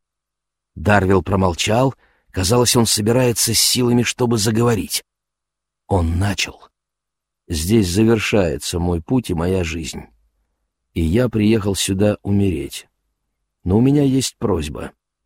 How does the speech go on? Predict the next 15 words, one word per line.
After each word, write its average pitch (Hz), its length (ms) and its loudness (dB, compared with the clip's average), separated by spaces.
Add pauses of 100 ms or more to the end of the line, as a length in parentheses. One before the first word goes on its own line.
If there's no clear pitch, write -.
(180)
не 135 180 2
требование, 78 840 -2 (300)
ибо 101 260 4
таковы 117 520 2
будут 113 340 0
мои 107 240 4
последние 104 720 -2
слова. - 420 -8 (1080)
Вы 95 240 4
всё 226 360 0
исполните?" 80 760 -2 (1000)
"Все - 220 -2
непременно, 87 840 0 (640)
но 101 180 2
надейтесь". 95 920 -4